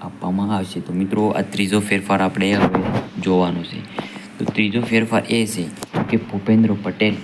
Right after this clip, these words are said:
દ્વારા ઘણું બધું અનાજની કામગીરીઓ પણ ચાલી રહી છે. ભૂપેન્દ્ર પટેલ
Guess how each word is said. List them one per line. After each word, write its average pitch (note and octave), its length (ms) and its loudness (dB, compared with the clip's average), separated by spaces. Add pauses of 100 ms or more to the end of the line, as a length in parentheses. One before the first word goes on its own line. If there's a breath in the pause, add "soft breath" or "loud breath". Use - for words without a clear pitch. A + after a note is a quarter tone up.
(240)
દ્વારા F#2 320 -2 (220)
ઘણું A2+ 280 4
બધું A2 300 4 (300)
અનાજની G#2+ 580 4 (600)
કામગીરીઓ G2+ 540 4
પણ F#2 180 0
ચાલી E2+ 280 -4
રહી D#2+ 200 -6
છે. - 160 -14 (640 loud breath)
ભૂપેન્દ્ર A2+ 320 2
પટેલ G#2+ 300 2